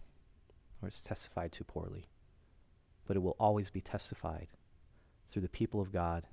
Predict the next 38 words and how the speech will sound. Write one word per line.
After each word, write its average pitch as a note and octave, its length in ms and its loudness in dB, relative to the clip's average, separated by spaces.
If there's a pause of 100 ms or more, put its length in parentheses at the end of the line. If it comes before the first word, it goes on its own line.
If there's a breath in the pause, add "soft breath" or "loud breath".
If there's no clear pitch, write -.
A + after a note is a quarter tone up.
in A2 80 -2
the F#2+ 60 2
world F2+ 460 2
as G2 140 -4
His F#2 100 -4
Spirit F2+ 320 -2
is F2 140 -6
at - 100 -6
work F2 240 -4
within D#2+ 280 -4
them. F2 200 -8 (2000)
And A2+ 60 -2
so - 120 2
my A2 120 8
hope B2 420 8
and A#2 100 6
my G#2+ 120 6
desire G#2+ 480 6
is G#2 160 2
that - 180 0
we G#2+ 220 4 (260 loud breath)
reclaim C3 640 8
the A2+ 100 10
role A#2 540 12 (240 soft breath)
and A#2+ 100 8
the A#2 60 10
nature A#2+ 380 8
of A2 120 4
community A#2 640 6 (400 loud breath)
in C#3 140 12
the C3+ 80 12
church - 600 10 (220 loud breath)
as B2 100 8
a A#2+ 60 6
sign A#2+ 340 6
of A2 100 6
the G#2+ 60 4
kingdom. G#2 460 4